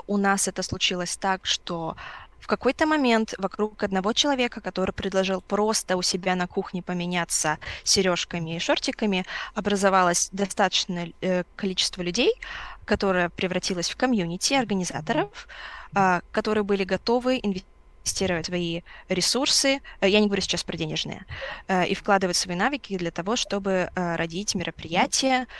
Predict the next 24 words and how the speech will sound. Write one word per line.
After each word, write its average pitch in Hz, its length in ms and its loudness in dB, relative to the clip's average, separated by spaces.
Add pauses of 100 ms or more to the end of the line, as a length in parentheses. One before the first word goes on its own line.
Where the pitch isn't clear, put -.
(760)
э, 220 220 6
с 214 580 6
сми 240 360 2
освещением, 226 800 2
с, - 280 -2
э, 180 360 -2 (400)
порядочным 202 800 4
уровнем 185 480 0
администрации, 185 1080 0
привлечением 185 720 0
подрядчиков. 190 800 0 (460)
Вот 202 120 -8
как-то 214 280 0
у 196 40 0
нас - 160 2
так 180 160 -2
все 190 240 0
вышло, 220 400 -2
что - 320 -2
ребята, 208 480 2
у 170 60 -8
которых 190 540 -4
основной 190 600 0
фокус - 640 -2